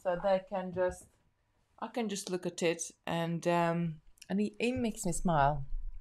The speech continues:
Oh, thank you. Um, Susan is saying that's amazing, but,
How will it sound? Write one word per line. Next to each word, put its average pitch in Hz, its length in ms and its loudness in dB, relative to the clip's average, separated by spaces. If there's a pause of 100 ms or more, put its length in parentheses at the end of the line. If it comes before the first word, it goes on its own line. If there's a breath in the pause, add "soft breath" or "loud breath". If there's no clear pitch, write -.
(840)
Oh, 180 120 10
thank 170 360 4
you. 156 200 6 (360 loud breath)
Um, 160 160 8
Susan 170 300 6
is 160 120 2
saying 165 180 4
that's 156 240 4
amazing, 160 500 4
but, - 380 10